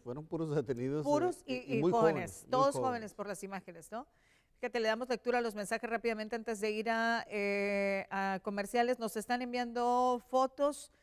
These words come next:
Speaker 2: Dice, "Ojalá puedan mandar algún reportero. Ya reporté este drenaje de mis vecinas. Varias veces todo el agua se pasa para la casa y eso es un foco de infección.
Speaker 1: Sí.
Speaker 2: Los inspectores nada más vienen a cobrar multas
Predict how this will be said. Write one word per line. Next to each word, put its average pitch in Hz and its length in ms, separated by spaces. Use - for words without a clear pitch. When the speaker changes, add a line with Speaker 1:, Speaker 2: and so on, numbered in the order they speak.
Speaker 2:
Dice, 226 160
"Ojalá 240 220
puedan 277 240
mandar 247 200
algún 254 220
reportero. 254 720
Ya 226 100
reporté 240 380
este 240 200
drenaje 220 560
de 214 140
mis 202 200
vecinas. 247 600
Varias 262 480
veces 233 380
todo 247 200
el 233 80
agua 233 200
se 202 100
pasa 214 300
para 190 180
la 190 120
casa 247 360
y 190 140
eso 175 160
es 202 80
un 226 100
foco 175 260
de 202 60
infección. 247 560
Speaker 1:
Sí. - 100
Speaker 2:
Los 214 120
inspectores 254 460
nada 269 180
más 262 200
vienen 254 240
a 240 80
cobrar 220 340
multas 277 560